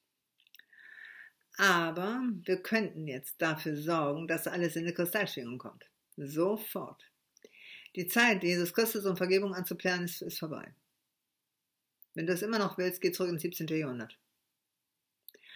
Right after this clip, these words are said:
Äh, ich möchte aber noch ein Wort der Warnung aussprechen. Im siebzehnten Jahrhundert kannte man keine Zentralheizung. Das fließende Wasser war auch nicht heiß. Also wir hatten keine,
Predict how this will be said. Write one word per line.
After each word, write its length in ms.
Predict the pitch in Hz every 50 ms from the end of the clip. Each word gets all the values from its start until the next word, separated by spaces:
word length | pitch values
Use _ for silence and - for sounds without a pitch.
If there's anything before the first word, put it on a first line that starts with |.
| - - - - - - - _ _ -
Äh, 320 | - 208 202 202 208 208 214
ich 200 | 214 - - 220
möchte 460 | 208 226 240 240 - 240 220 208 185
aber 180 | 196 196 196 196
noch 140 | 196 190
ein 200 | - 185 190 185
Wort 180 | 180 190 190 185
der 140 | 196 180 180
Warnung 320 | 185 180 196 214 220 208
aussprechen. 440 | 226 220 - - - 233 220 226 214
Im 120 | 202 196
siebzehnten 360 | 190 208 202 - - 202 190 190
Jahrhundert 380 | 175 180 190 185 180 175 175
kannte 260 | - 185 185 175 190
man 260 | 175 175 170 165 165 156
keine 320 | - 160 160 156 151 147
Zentralheizung. 960 | - 160 151 - - 165 170 185 185 196 196 - - 214 214 214 220 220 220 - _ - - - _ _ - - - - - - _ _
Das 320 | - 226 196 190 190 - -
fließende 480 | - 220 208 - - 190 190 180 170
Wasser 480 | 175 180 175 175 - 202 202 196 185 170
war 160 | 170 165 151
auch 140 | 175 - -
nicht 240 | 175 175 170 - -
heiß. 420 | 165 165 175 190 220 220 - - -
Also 220 | - 175 175 165
wir 80 | 165 156
hatten 160 | 160 185 190
keine, 360 | - 170 160 160 156 143 -